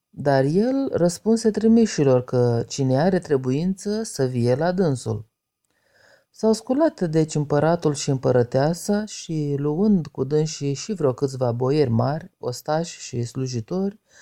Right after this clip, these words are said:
s-au dus la uncheaș acasă. Uncheașul, cum i-a văzut de departe, a ieșit să-i întâmpine și totodată le-a zis:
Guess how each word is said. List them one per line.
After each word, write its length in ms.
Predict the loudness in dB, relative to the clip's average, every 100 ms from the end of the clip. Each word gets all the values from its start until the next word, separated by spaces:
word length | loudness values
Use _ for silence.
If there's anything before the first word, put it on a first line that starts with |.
| -20 -20 _
s-au 260 | -2 0
dus 260 | 2 -2 0
la 160 | 0
uncheaș 420 | 2 0 0 0 0
acasă. 600 | 0 2 0 -2 -12 -14 _ _ _ _ _ _ _ _ _ _ _ _ _ _ _ _ _
Uncheașul, 680 | -4 0 2 2 0 -2 -2
cum 200 | -2 4
i-a 140 | 6 6
văzut 320 | 4 0 0
de 100 | 2
departe, 840 | 0 -2 -2 -2 -4 -4 -2 -2
a 120 | 0 2
ieșit 340 | 2 0 -4
să-i 220 | 0 0
întâmpine 640 | 0 -2 -4 -2 -2 -2 -2
și 160 | -6
totodată 580 | -4 -2 -2 -2 -2 -2
le-a 200 | -2 0
zis: 340 | -2 -6 -10